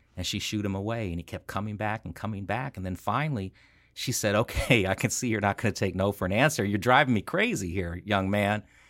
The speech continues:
And so she said, "I'll, I'll give an o-, give you an opportunity to prove yourself. There's a dirty classroom down the hallway.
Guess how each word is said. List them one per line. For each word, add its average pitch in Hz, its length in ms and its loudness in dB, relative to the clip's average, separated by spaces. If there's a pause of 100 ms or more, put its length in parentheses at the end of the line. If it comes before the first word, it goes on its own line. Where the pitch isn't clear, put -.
(360)
And 107 140 0
so 120 120 -2
she - 160 -4
said, 113 220 0
"I'll, 110 240 2
I'll 110 80 -2
give 110 160 -4
an 107 80 -2
o-, 104 160 -2 (100)
give 110 140 -8
you 110 60 -2
an 101 80 2
opportunity 98 640 -4
to 92 120 -10
prove 180 380 -6
yourself. 85 480 -6 (600)
There's 107 240 0
a 110 80 2
dirty 127 560 0 (100)
classroom 113 540 -4
down 92 180 0
the 92 80 -4
hallway. 87 480 -2